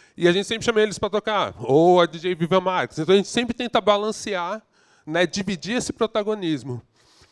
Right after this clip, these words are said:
E eu acho que, de certa forma, a publicidade pode tentar fazer isso. Eu gostei muito do que o André falou, porque é um jeito de você hackear e você fazer esse jovem periférico. No caso deles, o recorte é só social, mas óbvio que eu vi pelas fotos que tem muito negro ali, obviamente.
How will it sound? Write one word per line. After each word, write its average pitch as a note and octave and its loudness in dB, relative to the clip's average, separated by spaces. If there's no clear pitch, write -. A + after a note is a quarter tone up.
E F#3+ -2
eu A3 8
acho A#3 2
que, B3 -6
de - -12
certa A3+ -2
forma, G#3+ -2
a - -4
publicidade G3+ -4
pode G3+ -2
tentar G3+ -2
fazer G#3+ -4
isso. F3 -6
Eu - -2
gostei G3 0
muito A3 -2
do A3 -6
que - -4
o - 2
André F#3 0
falou, F#3 2
porque F#3+ -6
é F#3 -2
um A3+ 0
jeito F#3+ -6
de E3 -10
você F3 -2
hackear E3+ -4
e C#3 -4
você D#3+ 0
fazer E3+ -4
esse A#3+ -4
jovem E3 -4
periférico. C#3+ -8
No C#3 -6
caso D3+ -2
deles, E3 -4
o D3+ -2
recorte F3 0
é - -4
só F3+ -6
social, E3+ -4
mas C#3+ -8
óbvio D#3 -8
que - -4
eu D3 2
vi D#3 -4
pelas D3+ -4
fotos E3 -8
que A3 -10
tem A3 -10
muito E3+ -6
negro D#3 -8
ali, D#3+ -4
obviamente. D3 -4